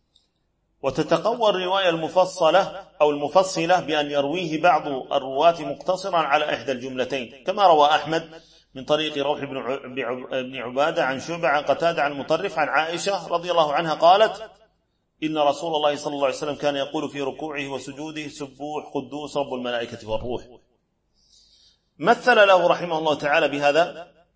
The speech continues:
المثال. نحن ذ-، ذكرنا، ذكرنا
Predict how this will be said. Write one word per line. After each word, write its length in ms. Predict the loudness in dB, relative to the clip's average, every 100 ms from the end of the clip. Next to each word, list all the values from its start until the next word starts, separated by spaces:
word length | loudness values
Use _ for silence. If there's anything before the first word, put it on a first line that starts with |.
| _
المثال. 320 | -8 -2 -2 0
نحن 220 | -2 -4
ذ-، 180 | -6 0 2
ذكرنا، 720 | 4 2 2 0 0 -6 -20 _ _ _ _ _ _ _ _ _ _ _ _ _ _ _ _ _ _ _
ذكرنا 800 | -6 4 4 4 2 2 -2 -16